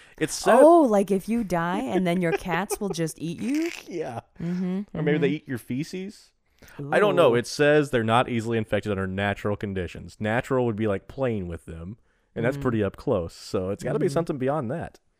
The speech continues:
Speaker 1: Don't spit in your dog's mouth, y'all.
Speaker 2: Mm.
Speaker 1: Anyway, uh, there is no evidence that infected cats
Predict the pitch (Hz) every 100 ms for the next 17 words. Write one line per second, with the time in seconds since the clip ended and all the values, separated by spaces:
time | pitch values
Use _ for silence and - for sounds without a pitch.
0 | _ _ _ _ _ _ - 262 - -
1 | 180 175 156 127 117 123 113 110 104 87
2 | - 90 85 92 - 185 170 160 151 151
3 | 151 151 113 92 - 110 98 95 120 123
4 | 110 131 175 254 226 123 98 98 - -
5 | 101 98 - 147 - 139 - 107 110